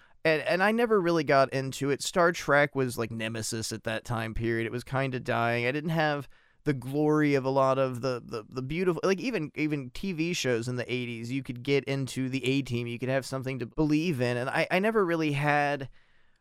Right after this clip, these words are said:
you know, an affinity toward the Lord of the Rings. I tried to read it, still this day, I've, I've managed to read The Hobbit, The Lord of the Rings, The Silmarillion, a couple different things by Tolkien, and it's just not my cup of tea. I, I've tried for the sake of trying,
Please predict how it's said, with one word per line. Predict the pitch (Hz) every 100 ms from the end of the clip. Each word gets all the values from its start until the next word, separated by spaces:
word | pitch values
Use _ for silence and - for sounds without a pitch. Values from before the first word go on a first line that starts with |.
| -
you | 165
know, | 156
an | 160
affinity | 151 - 170 170 170
toward | 151 151
the | 151
Lord | 131 135 143
of |
the | 143
Rings. | 135 131 135
I |
tried | 135 - 131 143
to | 143
read | 131 131 131
it, | -
still | - 208
this | 143 120
day, | 123
I've, | 117 131 120
I've | 127 120
managed | 139 143 123 -
to |
read | 120 123 127 117
The | 107
Hobbit, | 117 117 113
The | 104
Lord | 110 120
of |
the | 113
Rings, | 107 113 110 110
The | 104
Silmarillion, | - 120 107 107 110 107 107
a |
couple | - 110 110
different | 110 104 -
things | 104 107
by | 113
Tolkien, | 104 107 107 113 113
and | 202
it's | 175
just | - 139
not | 135 120
my | 117
cup | 113 110 110
of |
tea. | - 107 104 104
I, | 117
I've | 131 127
tried | - 131 131 123
for | 127
the | 113
sake | 120 113
of | 110
trying, | - 120 117 113 117